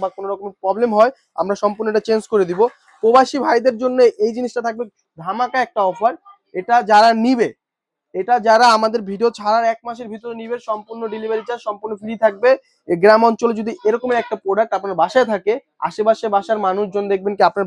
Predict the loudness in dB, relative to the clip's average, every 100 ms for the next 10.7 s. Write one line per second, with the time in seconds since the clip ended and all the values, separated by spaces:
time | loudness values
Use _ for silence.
0 | 2 2 2 2 0 -8 -4 -2 -2 -2
1 | -4 -4 -6 -2 -4 -4 _ -8 -8 -4
2 | -2 2 2 2 0 -2 0 0 2 0
3 | -2 -2 -6 -2 2 2 2 -4 -6 _
4 | -20 _ 2 4 4 4 4 2 -12 _
5 | _ -4 0 4 2 0 -4 -6 -4 -2
6 | 0 2 4 6 4 4 2 0 2 2
7 | 2 -2 -2 -4 -6 -10 -8 -2 -2 -2
8 | -8 -16 -16 -10 -4 -4 -6 -12 -6 -6
9 | -2 -4 -6 _ -2 2 2 0 -2 -2
10 | 0 -2 -4 -6 -6 -8 -4